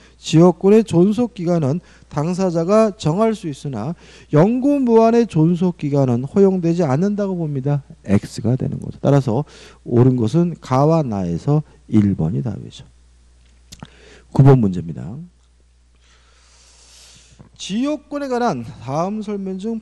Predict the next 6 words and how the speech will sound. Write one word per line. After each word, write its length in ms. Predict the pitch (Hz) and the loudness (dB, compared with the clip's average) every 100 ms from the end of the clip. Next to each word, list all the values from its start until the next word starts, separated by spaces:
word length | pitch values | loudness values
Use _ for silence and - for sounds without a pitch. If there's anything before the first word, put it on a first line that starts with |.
| - | -12
판례 500 | - 285 285 277 262 | -12 -10 -10 -10 -12
취지와 600 | - - 180 170 185 190 | -16 -18 -12 -4 -2 -2
다른 400 | - 110 113 113 | -4 -4 -4 -4
것은이죠. 680 | 98 82 80 58 104 165 151 _ _ | -8 -10 -14 -16 -12 -12 -12 _ _
자, 160 | 98 101 | -12 -2
요겁니다. 540 | 107 107 82 69 | 0 0 -4 -10